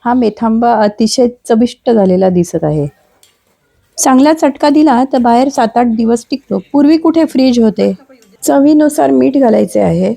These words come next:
माझ्या सासूबाई कैरीचा असाच तक्कू करायच्या, परंतु त्याला मोहरी, जिरे, हिंग आणि मेथ्याची छान फोडणी द्यायच्या.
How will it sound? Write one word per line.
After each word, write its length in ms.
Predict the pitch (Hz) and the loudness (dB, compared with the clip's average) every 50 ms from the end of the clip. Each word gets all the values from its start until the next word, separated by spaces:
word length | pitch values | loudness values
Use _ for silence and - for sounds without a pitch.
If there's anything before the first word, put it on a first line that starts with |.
| - _ _ _ _ - | -8 _ _ _ _ -6
माझ्या 240 | - 254 285 302 320 | -2 0 2 2 2
सासूबाई 560 | 320 302 277 277 - 277 262 269 277 233 220 | 2 0 0 0 0 0 0 2 0 0 0
कैरीचा 640 | 220 - 240 220 240 247 262 254 247 285 269 254 254 | -2 0 0 0 2 2 0 0 -2 -2 0 0 0
असाच 460 | - 233 233 - - 285 - - - - _ - | 0 -2 -4 -2 -2 -4 -4 -6 -8 -10 _ -6
तक्कू 300 | 233 220 _ _ - 269 | -6 -6 _ _ -8 -6
करायच्या, 440 | 269 247 208 185 175 175 - 190 185 180 - _ _ _ _ _ _ - | -2 -2 0 0 0 0 -2 -4 -6 -6 -10 _ _ _ _ _ _ -2
परंतु 300 | 277 294 302 302 339 311 | 0 2 2 2 0 -2
त्याला 380 | 294 311 277 254 262 269 269 233 | 0 0 0 2 2 2 0 0
मोहरी, 480 | 220 233 233 233 233 233 254 269 277 277 | -2 -2 -2 -2 0 0 0 0 0 0
जिरे, 380 | 240 240 240 226 220 233 247 247 | -2 -2 -2 -2 -2 -2 -2 -2
हिंग 360 | 247 220 208 220 208 202 214 226 | -2 -4 -4 -6 -6 -6 -4 -4
आणि 260 | 233 226 214 220 226 | -2 -2 -2 -4 -6
मेथ्याची 640 | 233 220 214 190 185 202 196 190 180 - - 254 262 262 | -6 -6 -6 -6 -4 -4 -4 -4 -4 -6 -8 -8 -8 -8
छान 280 | - - 208 208 220 240 220 - | -8 -6 -6 -4 -4 -4 -4 -4
फोडणी 260 | 190 170 156 170 185 | -4 -2 0 0 -2
द्यायच्या. 320 | 165 151 139 135 - 147 | 0 0 -2 -4 -4 -8